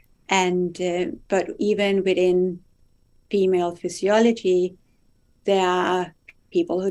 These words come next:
don't have a cycle, um, or, you know, maybe they don't have a cycle because of hysterectomy, or they are in early menopause or have, take medication. Um,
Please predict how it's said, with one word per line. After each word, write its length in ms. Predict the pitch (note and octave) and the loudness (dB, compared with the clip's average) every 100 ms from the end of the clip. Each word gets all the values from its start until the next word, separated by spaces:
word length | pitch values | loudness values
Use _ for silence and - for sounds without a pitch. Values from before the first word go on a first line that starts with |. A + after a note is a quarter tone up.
| G#3 | -2
don't 200 | G3+ F#3 | -4 -4
have 120 | G#3+ A3+ | -2 0
a 220 | G#3+ F3 | 0 0
cycle, 560 | - - - - - - E3+ - _ _ E3+ | -4 -4 -4 -6 -8 -8 -12 -20 _ _ -12
um, 280 | D#3+ D#3+ E3 E3+ - _ | -10 -8 -10 -10 -14 _
or, 500 | F3+ F3 E3+ - - - | -4 -2 0 -2 -4 -4
you 60 | |
know, 100 | F#3+ G3+ | 0 4
maybe 180 | G#3 G#3+ G3 | 6 8 8
they 140 | G3 F#3 | 6 2
don't 160 | F3+ | 0
have 120 | F3+ | -2
a 80 | - F#3 | -2 0
cycle 280 | F3+ F3+ F#3 F3+ | 0 0 -2 -2
because 300 | F#3+ F#3+ E3 - F3 | -6 -4 -4 -2 -4
of 40 | E3 _ - - - - - _ _ _ _ - G3 | -4 _ -20 -20 -20 -20 -20 _ _ _ _ -6 -2
hysterectomy, 1080 | F#3 F3+ G3 G#3+ - G#3+ G3 G3+ G3+ G#3 F#3+ - | -2 2 2 2 -2 -2 -2 0 0 0 -2 -4
or 500 | E3+ D#3+ D#3+ D#3 D3+ - _ _ _ _ - - | -6 -4 -4 -6 -8 -12 _ _ _ _ -20 0
they 300 | F#3 F3 E3+ - _ D4 D4 | 2 2 0 -10 _ -16 -8
are 160 | D4+ F3 | -4 -2
in 80 | - | 0
early 520 | F#3+ F#3 F3+ F3 E3 | 2 4 4 4 -2
menopause 680 | G3 A3 A3+ A3 G3+ G3+ G3 | -2 2 2 2 2 2 0
or 80 | F3+ | -6
have, 480 | F3 F3 E3+ E3+ - | -8 -6 -4 -6 -8
take 340 | - F3+ - E3+ | -4 -4 -2 -4
medication. 1080 | - - G3 F#3+ G3 G3 F#3+ F#3+ F#3+ F#3 - _ _ - _ - A3 | -6 -6 -2 -2 -2 -2 -2 -2 -2 -6 -12 _ _ -20 _ -20 -12
Um, 520 | D#3+ D#3+ D#3+ E3 E3 | -8 -6 -6 -6 -10